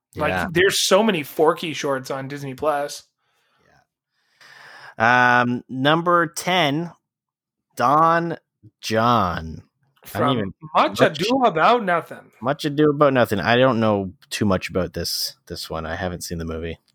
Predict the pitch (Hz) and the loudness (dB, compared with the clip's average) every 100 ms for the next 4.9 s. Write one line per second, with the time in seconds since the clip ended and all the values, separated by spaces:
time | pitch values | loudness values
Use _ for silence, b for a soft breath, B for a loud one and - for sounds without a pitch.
0 | _ _ 190 175 165 185 247 240 - 156 | _ _ 0 0 2 2 2 0 -4 -6
1 | 165 160 175 170 165 147 143 139 160 160 | -6 -2 0 0 -4 -2 -2 0 4 4
2 | 151 139 131 127 151 143 156 165 160 127 | 4 0 0 -4 -6 -2 -2 0 -2 -2
3 | - 147 147 165 175 175 175 139 127 131 | -2 2 2 4 4 2 -2 -4 -4 -2
4 | 143 151 165 175 165 180 175 175 180 | 2 2 2 -2 2 4 4 4 2